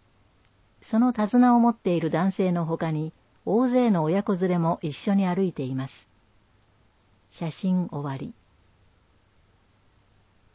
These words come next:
高校生が駅前に花文字花壇。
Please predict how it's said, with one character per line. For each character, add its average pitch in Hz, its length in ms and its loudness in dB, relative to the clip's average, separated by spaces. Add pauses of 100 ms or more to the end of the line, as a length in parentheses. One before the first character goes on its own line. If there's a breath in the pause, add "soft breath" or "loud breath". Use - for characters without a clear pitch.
(260)
高 247 240 2
校 247 260 4
生 185 280 0
が 170 300 -4
駅 185 320 0
前 220 300 4
に 170 260 0
花 196 320 0
文 254 180 4
字 220 120 -2
花 214 180 -4
壇。 143 400 -6